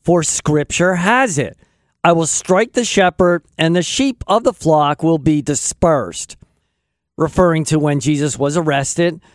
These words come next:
and all the apostles disappeared. Man, you would think the apostles felt ashamed of themselves, right? Following and backing Jesus for three and a half years and then deserting him like they did.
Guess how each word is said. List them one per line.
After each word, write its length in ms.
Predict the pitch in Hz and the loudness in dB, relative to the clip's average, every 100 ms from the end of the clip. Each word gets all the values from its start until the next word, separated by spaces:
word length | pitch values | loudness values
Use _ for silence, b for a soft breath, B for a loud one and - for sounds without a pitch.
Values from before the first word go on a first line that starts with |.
| b b - | b b -4
and 260 | 139 139 | -2 0
all 180 | 143 165 | 2 2
the 380 | 156 160 143 - | 2 0 -2 -4
apostles 720 | 143 - 214 359 - 156 151 - | -2 0 0 0 -2 -2 0 -2
disappeared. 840 | 175 196 - 277 254 170 107 - _ _ _ _ _ _ _ _ - | -2 -2 -2 0 2 0 -2 -6 _ _ _ _ _ _ _ _ -2
Man, 260 | 196 214 | 2 2
you 80 | 175 | 2
would 120 | 170 | 0
think 200 | 240 311 | -2 0
the 60 | 415 | 0
apostles 840 | 220 127 170 208 - 147 135 - - _ _ _ | 0 0 0 0 0 0 -2 -8 -14 _ _ _
felt 240 | 185 190 135 | 0 0 -2
ashamed 540 | - - 190 285 247 | -6 -2 0 0 0
of 120 | 151 | -2
themselves, 760 | 123 123 101 156 139 107 98 101 | -2 -6 -4 0 0 0 -4 -2
right? 280 | 135 214 381 - _ _ _ _ _ _ - | -2 -2 -6 -16 _ _ _ _ _ _ 2
Following 540 | 170 175 170 185 185 | 2 4 2 2 0
and 120 | 135 | 0
backing 420 | 151 156 170 147 | 0 0 0 -2
Jesus 400 | 120 165 165 185 | -2 -2 0 -4
for 140 | - 147 | -4 -4
three 260 | 175 165 | -2 -2
and 60 | 156 | 0
a 40 | |
half 260 | 151 160 143 | 0 0 0
years 260 | 156 196 160 | 0 0 0
and 120 | 160 | 0
then 180 | 180 151 | 0 -2
deserting 540 | 139 113 156 175 185 | -4 0 0 0 0
him 240 | 185 214 | 0 0
like 220 | 190 196 190 | 0 0 0
they 120 | 170 | 0
did. 320 | 139 180 | 0 0